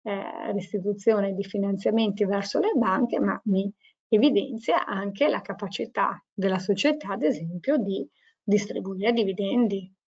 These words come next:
di pagare premi e quant'altro. Quindi attenzione che l'articolazione infrannuale è assolutamente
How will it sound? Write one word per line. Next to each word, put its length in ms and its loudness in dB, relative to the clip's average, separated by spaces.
di 180 -4
pagare 440 0
premi 520 -4
e 120 -10
quant'altro. 880 -14
Quindi 540 2
attenzione 920 4
che 320 -4
l'articolazione 1160 -2
infrannuale 960 0
è 320 -2
assolutamente 1400 -2